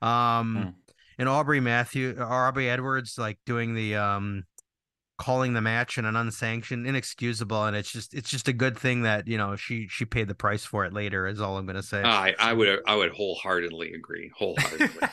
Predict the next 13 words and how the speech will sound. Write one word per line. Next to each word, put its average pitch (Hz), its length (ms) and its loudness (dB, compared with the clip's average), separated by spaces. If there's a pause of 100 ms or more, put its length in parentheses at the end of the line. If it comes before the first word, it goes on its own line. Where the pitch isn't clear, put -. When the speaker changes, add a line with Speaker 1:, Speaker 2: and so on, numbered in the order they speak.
(100)
Speaker 1:
<laughs> 185 440 -6 (760)
Whatever 170 340 2
happened 170 380 4
to 151 40 6
her 151 160 6
later 135 380 6
on 135 160 4
the 120 80 -2
show, 131 420 0
which 113 140 -6
we'll 104 80 -8
talk 123 300 0
about, 151 420 2